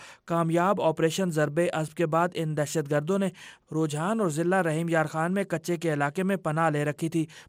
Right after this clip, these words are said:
پنجاب پولیس اس کی ترجمان کے مطابق جس علاقے میں آپریشن جاری ہے وہاں سندھ، بلوچستان اور پنجاب کی سرحدیں ملتی ہیں۔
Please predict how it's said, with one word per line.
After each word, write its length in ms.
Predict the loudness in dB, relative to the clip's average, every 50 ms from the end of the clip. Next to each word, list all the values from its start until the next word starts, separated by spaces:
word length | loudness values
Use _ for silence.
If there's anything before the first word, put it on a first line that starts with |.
| _ _
پنجاب 440 | -2 -2 0 2 2 2 2 2
پولیس 240 | 0 -2 0 0 0
اس 80 | -2 0
کی 120 | -2 -2
ترجمان 560 | -2 -2 -4 -4 -2 -4 -4 -2 -2 -4 -2
کے 80 | -4 -4
مطابق 420 | -4 -4 -2 -2 -2 -2 -2 -2
جس 220 | -2 -4 -4 -2 -4
علاقے 360 | -2 -2 -2 -2 -2 -2 -4
میں 120 | -2 -2
آپریشن 500 | -2 -2 -2 -2 -4 -6 -6 -4 -6 -4
جاری 340 | -4 -2 -2 0 0 0 0
ہے 60 | -2 -2 -4 -10 -20 -20 -20 _ -6
وہاں 200 | -4 -2 -2 -2
سندھ، 360 | -2 -2 0 0 2 2 0
بلوچستان 720 | 0 2 2 2 2 0 -2 -4 -2 -2 0 0 2 2 2
اور 80 | 0 -2
پنجاب 500 | -2 -2 -4 -2 -2 0 0 0 -2 0
کی 140 | -2 -2
سرحدیں 400 | -2 -2 -4 -2 -2 -2 -2 -2
ملتی 360 | -2 -2 -4 -4 -4 -4 -2 -2
ہیں۔ 100 | -4